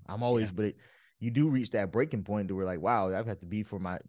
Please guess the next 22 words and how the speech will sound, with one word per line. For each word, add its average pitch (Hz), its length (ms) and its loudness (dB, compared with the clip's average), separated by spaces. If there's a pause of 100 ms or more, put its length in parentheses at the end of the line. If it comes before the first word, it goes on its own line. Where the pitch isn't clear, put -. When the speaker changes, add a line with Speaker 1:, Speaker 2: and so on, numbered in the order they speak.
Speaker 1:
be 101 100 -6
here 101 140 0
for 92 120 -8
myself 95 440 -2
as 87 120 -8
well." 101 400 0
And 85 100 -4
I 104 80 0
think 98 280 -6
for 110 100 -6
me, 113 380 0
I've 101 200 0
kinda 104 220 -2
hit 101 200 -2
that 98 200 0
within 98 240 -4
the 92 60 -4
past 104 360 -4
year, 104 440 -2 (560)
really 110 300 0
scaling 107 420 -2
back. 110 280 -2